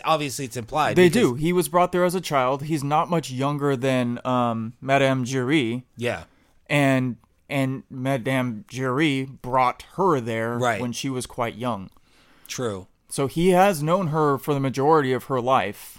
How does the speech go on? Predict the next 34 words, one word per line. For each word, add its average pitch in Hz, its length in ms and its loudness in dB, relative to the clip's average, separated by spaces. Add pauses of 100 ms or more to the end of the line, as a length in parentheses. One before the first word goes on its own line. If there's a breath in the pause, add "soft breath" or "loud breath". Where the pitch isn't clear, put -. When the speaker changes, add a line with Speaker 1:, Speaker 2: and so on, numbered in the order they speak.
(100)
Speaker 1:
Yeah. 117 340 -4 (180)
Speaker 2:
Um, 120 540 -2 (340)
Speaker 1:
So, 165 340 -4
so 160 200 -2
he's 233 380 -6
probably, 135 720 -4 (360)
and 143 140 -16
I'm 135 280 -10 (340)
nitpicking, 104 380 -10
but 127 100 -6
he's 165 180 -4
probably, 139 300 -2
like, 110 220 -4
maybe 107 240 -8
a 92 40 -8
ten 143 240 -10
to 127 60 -10
twelve 123 300 -8
year 113 120 -6
old 107 200 -8
kid. 80 360 -12 (280 soft breath)
Speaker 2:
So 175 180 0
Speaker 1:
She - 200 0
Speaker 2:
she 247 140 4
Speaker 1:
hasn't 175 320 2
had 151 200 -2
her 135 140 -4
daughter 117 360 0
yet. 73 280 -12 (280)
Speaker 2:
She 233 380 0
looked 185 360 2
like 147 240 2
she 151 340 -2
was 135 380 0